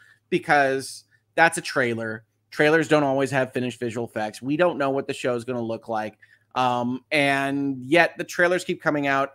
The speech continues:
And just to be candid, and reasonable minds can differ on these things, this is subjective kind of analysis.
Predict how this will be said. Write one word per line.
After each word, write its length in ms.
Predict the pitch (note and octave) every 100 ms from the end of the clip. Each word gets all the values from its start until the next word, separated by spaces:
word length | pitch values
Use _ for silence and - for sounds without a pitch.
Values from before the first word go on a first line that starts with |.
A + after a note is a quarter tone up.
| -
And 420 | D3+ D3 D3 D3 _ _ _ _ _ _ _ _ _ -
just 240 | G3 G3
to 40 | G3+
be 100 | A3+
candid, 520 | - B2+ A2 A2 B2+
and 160 | F3 F#3
reasonable 280 | G3 F#3+ G#3+
minds 280 | F3+ F3
can 140 | F3 D#3
differ 300 | B2+ - A#2+
on 80 | A2+
these 140 | A2+
things, 200 | C3 C3
this 140 | D3+
is 160 | D#3 D3+
subjective 640 | C3+ A#2+ A2 A#2 - C3 A#2
kind 200 | B2+ B2
of 60 |
analysis. 640 | A#2+ B2+ B2+ B2 - A2+